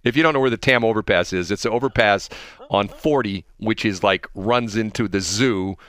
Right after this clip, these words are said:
It's from Dogtown into the zoo, goes from north to south, and it's where all the T V trucks always sit up there during the, you know, during the rain and snow, or during the snow. Okay, right now, massive snowstorm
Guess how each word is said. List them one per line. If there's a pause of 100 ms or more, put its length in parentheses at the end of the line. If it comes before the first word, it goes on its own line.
(240)
It's
from
Dogtown
into
the
zoo,
goes
from
north
to
south, (300)
and
it's
where
all
the
T
V
trucks
always
sit
up
there (320)
during
the,
you
know,
during
the
rain
and
snow,
or
during
the
snow.
Okay, (260)
right
now, (400)
massive
snowstorm